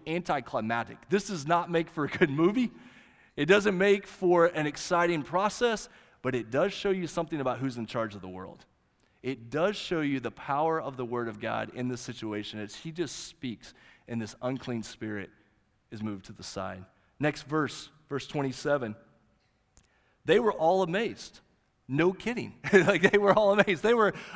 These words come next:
astonished at what happened. They were amazed. So that they questioned among themselves, saying, "What is this? A new teaching." There's our key word, "with authority." Circle the word authority. That's our word for this morning. "What is this?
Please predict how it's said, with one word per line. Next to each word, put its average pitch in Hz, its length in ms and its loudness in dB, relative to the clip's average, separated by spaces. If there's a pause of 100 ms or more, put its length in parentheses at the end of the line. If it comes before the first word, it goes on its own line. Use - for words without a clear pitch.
astonished 220 760 4
at 208 40 8
what 202 120 8
happened. 226 280 4
They 214 60 4
were 202 120 6
amazed. 214 800 0 (1040)
So - 240 2
that 190 160 0
they 160 100 -4
questioned 220 600 -6
among 175 280 -2
themselves, 143 540 -4
saying, 117 440 -6
"What 170 240 0
is 156 220 -4
this? 110 420 -8
A 120 100 0
new 143 240 0
teaching." 156 580 -4
There's 147 200 2
our 175 100 0
key 202 240 -8
word, 139 380 2 (340)
"with 160 160 0
authority." 147 500 0
Circle 165 380 -2
the 170 80 0
word 175 180 2
authority. 165 460 0
That's 139 220 -2
our 160 100 0
word 151 240 0
for 160 80 -8
this 143 220 -8
morning. 113 320 -4
"What 196 280 0
is 185 220 2
this? 131 300 -2